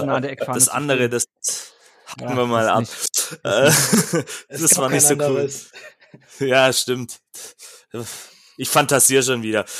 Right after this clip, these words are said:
Speaker 2: Naja, auf jeden Fall vielen <laughs> Dank, ähm, an dieser Stelle, ähm, Sebastian, dass du uns so ein bisschen in deine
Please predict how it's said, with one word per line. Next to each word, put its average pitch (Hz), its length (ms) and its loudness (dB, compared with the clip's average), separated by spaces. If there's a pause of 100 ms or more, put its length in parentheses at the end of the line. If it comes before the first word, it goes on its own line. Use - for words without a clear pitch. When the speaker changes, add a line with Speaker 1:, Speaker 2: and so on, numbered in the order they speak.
(140)
Speaker 2:
Naja, 151 320 4 (240)
auf 143 160 0
jeden 185 160 2
Fall 180 120 2
vielen 185 300 -4
<laughs> - 160 0
Dank, 190 360 -2 (280)
ähm, 143 300 0
an 139 160 -4
dieser 147 240 -2
Stelle, 147 560 0
ähm, 131 340 -4 (360)
Sebastian, 135 520 2
dass 131 160 0
du 127 80 -8
uns 123 140 -2
so 135 80 -4
ein 120 100 -6
bisschen 131 320 0
in 110 220 -8
deine 107 440 -4